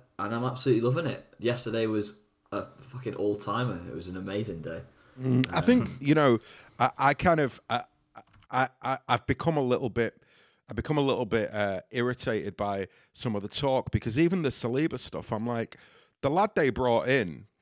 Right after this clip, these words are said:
Speaker 2: the, the, the Polish guy, Kiwior, right? He's not some,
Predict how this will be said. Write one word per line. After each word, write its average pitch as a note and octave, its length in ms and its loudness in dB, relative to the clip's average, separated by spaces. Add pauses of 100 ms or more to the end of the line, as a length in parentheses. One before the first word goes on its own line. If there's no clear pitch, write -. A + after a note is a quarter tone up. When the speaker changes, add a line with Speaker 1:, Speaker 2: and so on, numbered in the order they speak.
Speaker 2:
the, G2 320 -2 (200)
the, G2 220 0
the - 100 -10
Polish A#2+ 420 -2
guy, E2+ 240 -6
Kiwior, A#2 680 -2 (380)
right? G#2+ 300 0 (200)
He's A#3+ 240 -2
not A#3 200 -2
some, C3+ 400 -4